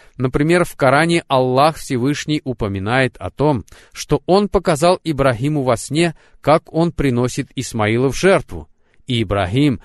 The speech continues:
решил выполнить это веление. Аллах Всевышний сказал: «Когда оба они покорились воле Аллаха, и уложил Ибрагим Исмаила так,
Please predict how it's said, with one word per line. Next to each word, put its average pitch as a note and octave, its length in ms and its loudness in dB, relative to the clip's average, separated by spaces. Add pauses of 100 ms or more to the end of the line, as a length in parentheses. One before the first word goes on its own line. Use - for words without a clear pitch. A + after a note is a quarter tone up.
(120)
решил E3+ 400 2
выполнить E3+ 680 2
это A2 240 -2
веление. G#2 580 -2 (640)
Аллах G2 400 0
Всевышний A2+ 540 -2
сказал: G#2 560 0 (560)
«Когда G#2 520 0
оба D#3 380 2
они D3 240 0
покорились C3+ 680 -2
воле A2+ 420 -2
Аллаха, F#2+ 800 -2 (420)
и C#3+ 120 2
уложил C#3+ 760 2
Ибрагим A#2 680 0
Исмаила A2+ 640 -2
так, A#2 400 0